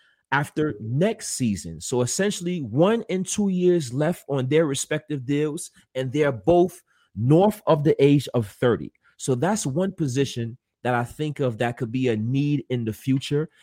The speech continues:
and another position I think of that could be a need in the future, in the near future,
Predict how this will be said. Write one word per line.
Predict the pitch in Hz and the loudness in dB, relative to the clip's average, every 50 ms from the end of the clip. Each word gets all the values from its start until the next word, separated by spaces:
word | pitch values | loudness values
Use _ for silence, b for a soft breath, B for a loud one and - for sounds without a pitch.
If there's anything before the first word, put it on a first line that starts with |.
| b b b | b b b
and | 123 127 | 0 0
another | 120 127 156 175 175 180 | 2 4 4 4 2 2
position | - - 147 131 160 156 - 160 156 | 2 2 2 2 2 2 0 0 0
I | 131 139 | 2 2
think | 135 - 160 156 147 156 | 0 0 -2 -2 0 0
of | 156 143 | 0 2
that | 151 143 - | 2 0 0
could | 151 143 | 0 2
be | 156 151 | 4 4
a | 147 | 4
need | 143 147 156 156 143 | 6 4 4 4 4
in | 139 | 2
the | 135 | 2
future, | 120 - 165 160 135 165 165 170 - _ _ _ _ _ _ _ _ _ _ _ _ _ - - - - - _ _ _ _ - - 143 | 0 0 -2 -2 0 0 -4 -4 -4 _ _ _ _ _ _ _ _ _ _ _ _ _ -20 -18 -16 -16 -16 _ _ _ _ -8 -2 0
in | 143 | 2
the | 139 | 2
near | 135 143 151 156 | 4 4 2 2
future, | 147 - 165 160 151 - 165 | 2 2 0 -2 0 0 -4